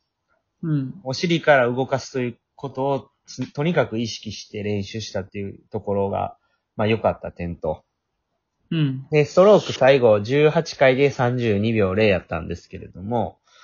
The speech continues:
Speaker 1: うん。
Speaker 2: あの、映像を見ても、あの、悪かった時よりかははるかに良くなってて、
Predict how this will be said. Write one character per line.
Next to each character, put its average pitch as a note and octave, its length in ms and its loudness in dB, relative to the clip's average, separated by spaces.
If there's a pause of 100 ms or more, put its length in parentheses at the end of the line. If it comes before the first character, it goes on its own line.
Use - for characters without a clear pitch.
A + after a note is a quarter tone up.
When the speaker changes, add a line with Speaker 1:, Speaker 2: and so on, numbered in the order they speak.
(100)
Speaker 1:
う F3+ 80 -6
ん。 C3+ 240 -2 (120)
Speaker 2:
あ C#3+ 240 -4
の、 C#3 680 0
映 D#3 220 2
像 D3 260 4
を C#3+ 80 2
見 D#3 160 -4
て A#2 160 0
も、 G#2+ 560 -2 (180)
あ G2 220 -6
の、 D#2+ 360 -12
悪 B2 200 2
か G#2+ 120 -4
っ F2 60 -4
た - 120 -12
時 G2+ 240 -16
よ F2+ 80 -8
り F#2 100 -16
か F#2+ 120 -12
は F#2 60 -10
は A2 160 -8
る C#3+ 120 -4
か A2+ 120 0
に F2+ 140 -4
良 F#2 80 -4
く F2+ 140 -12
な E2+ 100 -10
っ - 80 -16
て - 140 -20
て、 E2+ 400 -8